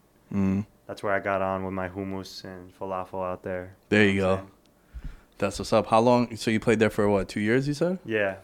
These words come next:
Speaker 2: just about two years.
Speaker 1: What's that experience like?
Speaker 2: It was, like, basketball-wise, it didn't go as well as I was hoping. Like, I wasn't progressing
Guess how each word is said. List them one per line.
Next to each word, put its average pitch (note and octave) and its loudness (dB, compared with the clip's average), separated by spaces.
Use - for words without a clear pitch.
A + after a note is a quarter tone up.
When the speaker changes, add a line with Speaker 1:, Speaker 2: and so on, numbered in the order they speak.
Speaker 2:
just - -14
about G2+ -4
two G2 -8
years. F#2 -10
Speaker 1:
What's G#2 0
that B2 6
experience G2+ 0
like? F#2+ 0
Speaker 2:
It A#2+ 2
was, G3 4
like, A#2+ 0
basketball-wise, D3+ 4
it B2+ -2
didn't A#2+ -2
go A2+ 0
as G#2 -2
well G#2 0
as G2+ -2
I G2 2
was G2 0
hoping. A2 -2
Like, G2+ 0
I G2 2
wasn't G2+ -2
progressing G2+ -8